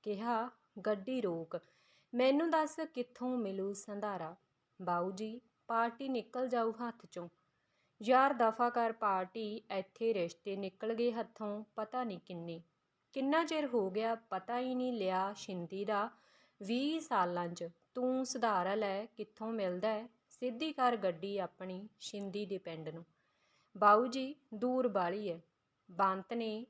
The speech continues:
ਚੈੱਕ ਕੀਤਾ ਬਾਊ ਨੂੰ। "ਬਾਟਾਂ ਰਿਸ਼ਤੇ ਥੋੜ੍ਹੀ ਤੋੜ ਸਕਦੀ ਐਂ, ਤੂੰ ਛੇਤੀ ਚੱਲ, ਆਪਾਂ ਵੀਹ ਸਾਲ ਲੇਟ ਆਂ।"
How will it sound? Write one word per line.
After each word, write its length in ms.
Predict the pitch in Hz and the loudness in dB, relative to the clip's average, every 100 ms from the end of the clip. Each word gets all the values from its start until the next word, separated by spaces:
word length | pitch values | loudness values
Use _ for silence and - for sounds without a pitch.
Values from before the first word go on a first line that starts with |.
| _ _ _ _ _ - | _ _ _ _ _ 2
ਚੈੱਕ 280 | 247 247 | 2 2
ਕੀਤਾ 400 | 285 247 - 180 | -8 -6 -4 -2
ਬਾਊ 300 | 175 175 165 | 0 0 0
ਨੂੰ। 160 | 165 165 _ _ _ _ _ | -6 -10 _ _ _ _ _
"ਬਾਟਾਂ 640 | 196 202 190 - 226 233 220 | 0 2 2 0 -2 0 0
ਰਿਸ਼ਤੇ 600 | 185 - - 220 214 220 _ _ _ | -4 -8 -4 0 0 -4 _ _ _
ਥੋੜ੍ਹੀ 340 | 220 208 302 | 0 0 0
ਤੋੜ 340 | 320 277 247 240 | 0 4 6 4
ਸਕਦੀ 540 | 240 208 196 190 196 | 0 -2 -2 -8 -6
ਐਂ, 80 | 190 | -8
ਤੂੰ 160 | - 269 | -8 -8
ਛੇਤੀ 400 | - 214 226 208 | -2 -2 -2 -6
ਚੱਲ, 320 | 180 165 175 _ _ _ _ - | -4 -4 -6 _ _ _ _ -2
ਆਪਾਂ 320 | 247 240 269 | -2 0 -2
ਵੀਹ 340 | 247 196 214 269 | 0 -4 -6 -6
ਸਾਲ 340 | - 220 208 | -2 -2 0
ਲੇਟ 360 | 185 170 170 | -2 -4 -6
ਆਂ।" 120 | 175 | -10